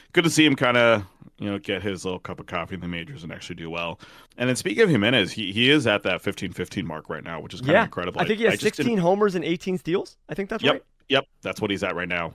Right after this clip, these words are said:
Speaker 1: And, uh, I did not, I mean, we all knew the speed was there, but he only had five homers last year and about the same number of plate appearances. So the fact that he's tripled that this year, uh,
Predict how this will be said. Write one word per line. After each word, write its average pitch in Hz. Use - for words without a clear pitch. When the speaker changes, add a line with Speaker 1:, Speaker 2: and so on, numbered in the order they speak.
Speaker 1:
And, 92
uh, 90
I 139
did 113
not, 110
I -
mean, 139
we 135
all 160
knew 170
the 101
speed 92
was 104
there, 135
but 92
he 113
only 175
had 190
five 110
homers 113
last 90
year 117
and 92
about 90
the 123
same 127
number 139
of 139
plate 139
appearances. 147
So 104
the 98
fact 123
that 123
he's -
tripled 107
that 80
this -
year, 82
uh, 82